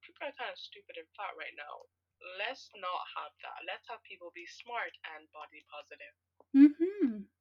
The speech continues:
Speaker 2: Very interesting. I, I really do love that. I love that. Um, I think you did a really good job.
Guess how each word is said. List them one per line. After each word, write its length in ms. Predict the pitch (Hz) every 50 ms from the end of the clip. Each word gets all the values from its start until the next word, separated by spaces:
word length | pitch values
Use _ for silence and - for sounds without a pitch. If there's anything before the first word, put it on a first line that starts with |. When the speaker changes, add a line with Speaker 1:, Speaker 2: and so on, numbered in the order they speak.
| _ -
Speaker 2:
Very 400 | 214 208 240 233 240 254 247 226
interesting. 680 | 214 208 202 - - 208 202 196 - - - - - 233 233 - - - - - - - - - _ _ _ _ _ _ _ _ _ _ _ - -
I, 180 | 220 220 233 233
I 200 | - 233 226 240 247
really 340 | 226 233 240 233 240 240 233
do 220 | 208 - 233 233
love 220 | 220 226 233 233 -
that. 240 | 208 185 180 190 - - -
I 80 | 226 220
love 220 | 220 220 240 226
that. 220 | - 185 180 185 240 - _ _ _ _ - - - - - - _ _ _ _ -
Um, 560 | 226 214 208 202 196 196 196 190 190 - - 381 -
I 120 | 226 214
think 220 | 208 - 247 247 233
you 80 | 247 208
did 180 | 226 240 214
a 60 | 214 202
really 240 | 202 202 196 190
good 180 | 180 - 196 175
job. 400 | - 196 190 185 202 233 233 -